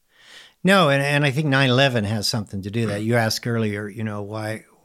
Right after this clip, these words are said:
why does the current environmental movement feel a bit gutless?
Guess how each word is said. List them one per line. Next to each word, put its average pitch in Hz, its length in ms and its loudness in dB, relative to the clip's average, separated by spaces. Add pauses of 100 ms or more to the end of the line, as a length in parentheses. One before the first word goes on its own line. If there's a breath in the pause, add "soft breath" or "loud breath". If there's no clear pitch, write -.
(280)
why 110 280 -8
does 101 240 -8
the 104 240 -14
current 107 240 -4
environmental 107 440 0
movement 104 360 -6
feel 110 220 -6
a 98 40 -8
bit 104 200 -10
gutless? 101 640 -8